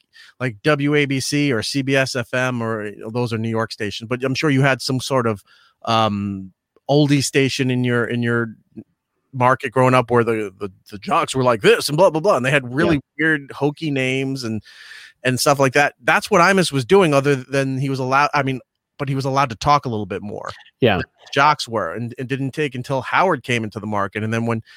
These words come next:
Speaker 1: Scott w-, Shannon was in the market, and, and then Imus looks and goes, "Whoa, they're doing this stuff with younger music and younger production, you know, whatever."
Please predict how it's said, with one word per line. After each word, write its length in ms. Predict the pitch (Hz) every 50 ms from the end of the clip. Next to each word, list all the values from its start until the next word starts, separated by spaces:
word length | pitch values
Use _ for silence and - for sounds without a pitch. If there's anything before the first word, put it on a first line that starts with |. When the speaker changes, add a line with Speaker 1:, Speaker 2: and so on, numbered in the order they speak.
| - - _ _
Speaker 1:
Scott 400 | - - - - 147 156 196 -
w-, 140 | - 143 131
Shannon 380 | - - - 175 185 226 240 180
was 100 | 143 117
in 120 | 131 117
the 60 | 113 110
market, 320 | 110 113 110 110 - 120
and, 280 | 120 120 123 123 123 -
and 160 | - 135 131
then 80 | 135 127
Imus 300 | 131 135 143 139 127 -
looks 200 | 151 143 127 - 127
and 60 | 123
goes, 180 | 127 120 -
"Whoa, 320 | 110 117 143 175 190 156 117
they're 260 | 95 120 127 143 156
doing 360 | 143 151 160 156 151 139 127
this 180 | 131 156 175 -
stuff 380 | - - - 123 123 123 - -
with 140 | 117 104 107
younger 380 | 120 131 139 135 127 131 123
music 440 | 120 123 127 143 147 143 160 - -
and 80 | 120 120
younger 240 | 120 120 110 107
production, 480 | - - 107 104 123 143 - - 143 123
you 60 | 117
know, 60 | 113
whatever." 240 | 113 117 139 156 165